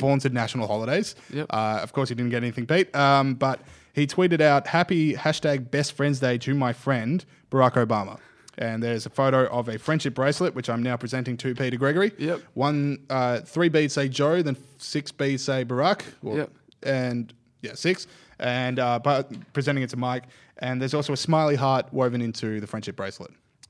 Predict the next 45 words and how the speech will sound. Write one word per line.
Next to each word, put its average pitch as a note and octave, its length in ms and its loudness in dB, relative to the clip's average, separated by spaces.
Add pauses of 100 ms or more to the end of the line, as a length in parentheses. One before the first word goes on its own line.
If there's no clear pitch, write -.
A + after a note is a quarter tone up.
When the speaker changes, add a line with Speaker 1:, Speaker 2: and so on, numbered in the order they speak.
(120)
Speaker 2:
That's C#3+ 160 -12
pretty G2+ 160 -12
sweet. - 240 -10
Speaker 1:
Pete, F3 140 2
the E3 60 2
man F3 140 4
is D3+ 80 2
seventy-six C#3 480 0
years G#2+ 160 -8
old. - 160 -16 (140)
Speaker 2:
<laughs> - 160 -20
Is E3+ 160 0
he F3+ 80 -2
seventy-six? D3+ 640 -6
Speaker 1:
The C#3 140 -6
man D#3 100 2
is C#3 80 -2
seventy-six E3 540 0
years C#3 120 0
old. A#2+ 320 2 (300)
He's C#3+ 120 -10
wearing B2+ 180 0
a - 20 -4
friendship A#2 340 -2
bracelet G#2 460 -6 (120)
with G#2+ 100 -8
a - 20 -14
former A2+ 260 -4
president A#2+ 400 0
of A2+ 80 -4
the A2 60 -14
United G#2 240 -8
States. G#2+ 320 -10
Speaker 2:
He D3 60 0
just - 320 -6
Speaker 1:
Weird D#3 80 6 (140)
Speaker 2:
really E3 40 0
Speaker 1:
flex, - 600 2
not B2+ 180 2
okay. G2+ 280 -8 (200)
Speaker 2:
He E3+ 160 2
just E3+ 300 2
really D#3 320 6
likes - 520 -4 (240)
Barack. - 360 -6